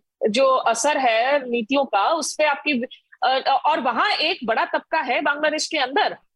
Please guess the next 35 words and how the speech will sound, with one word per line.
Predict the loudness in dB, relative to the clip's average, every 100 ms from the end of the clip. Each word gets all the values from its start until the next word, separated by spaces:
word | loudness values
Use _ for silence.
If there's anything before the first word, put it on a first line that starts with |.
| _
जो | 0
बीएनपी | 2 2 0 0 0
के | 0
रूल | 2 2
में | 2
हमेशा | 2 0 0 0
से | 2
बहुत | 2 2 2
ज्यादा | 2 2 2
जो | 2
है | 2 2
वो | 4 2
एक्टिव | 2 -4 -2 -4
था, | -2 0 0 -2 _ _ _
जहाँ, | -2 2 2 0 2
अ, | 0
जो | 2 0
आज | 2 2 2 2
अल्पसंख्यकों | 0 0 -4 -4 -2 0 2
पर | 2 0
हमलों | 0 0 0
के | 0
मामले | 0 0 2
होते | 0 0 -2
हैं। | -2
पिछले | -2 0 0
दुर्गा | 2 2 0
पूजा | 2 2 2
में, | 0
अभी | 0
दुर्गा | 0 2 2
पूजा | 2 2
आने | 2 2
वाले | 2 2 0
हैं | -2 -6